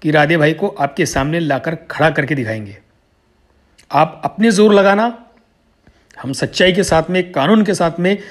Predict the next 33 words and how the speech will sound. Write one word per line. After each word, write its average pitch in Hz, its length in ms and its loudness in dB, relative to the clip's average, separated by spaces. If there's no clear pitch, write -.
न्याय 160 200 2
देवता 170 240 0
पे 170 120 0
विश्वास 170 440 0
करके 156 340 -4
हम 139 280 -4
वो 185 160 4
जोर 185 180 4
लगाएंगे 160 480 0
कि 165 80 -2
कानून 165 420 0
के 170 100 0
साथ 156 260 0
में 147 100 -2
रहकर 143 220 -2
राधे 151 200 0
भाई 139 120 -2
को 147 100 -6
बाहर 135 340 0
ला 139 120 2
के 131 120 -6
रखेंगे, 107 360 -12
लाकर 147 420 2
रहेंगे। 143 380 -2
और 147 120 2
आप 165 200 2
ये 156 220 4
जोर 214 240 6
लगाना 190 420 2
कि 190 80 -4
ग्रुपों 175 320 0
में 185 180 0
बस 214 340 0